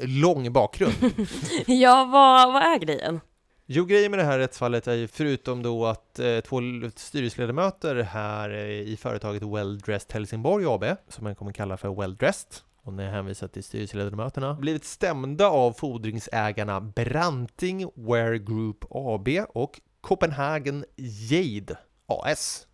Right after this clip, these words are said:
Speaker 1: eh, för skulder som uppkommit efter att styrelseledamöterna skulle ha upprättat en kontrollbalansräkning. Well Dressed gick nämligen i konkurs. Och då fick de här fordringsägarna, Branting och Jade,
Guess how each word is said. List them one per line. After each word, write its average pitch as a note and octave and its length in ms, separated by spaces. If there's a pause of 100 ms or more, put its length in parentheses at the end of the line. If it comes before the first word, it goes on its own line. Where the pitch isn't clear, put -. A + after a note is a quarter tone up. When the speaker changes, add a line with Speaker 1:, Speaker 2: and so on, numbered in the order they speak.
(180)
Speaker 1:
eh, C#3 220
för F3+ 100
skulder C3+ 360
som - 200
uppkommit B2 560 (180)
efter - 500
att G#2+ 160
styrelseledamöterna G2+ 1200
skulle F3+ 960 (200)
ha - 140
upprättat - 640
en F#2 200
kontrollbalansräkning. - 1300 (580)
Well B2 200
Dressed F#3 300 (480)
gick B2 240
nämligen A2 300
i G2+ 60
konkurs. - 800 (100)
Och - 440
då C#3+ 220
fick - 260
de G#2+ 120
här G#2 80
fordringsägarna, G2 1200 (1160)
Branting A2+ 920
och A2 100
Jade, G2+ 680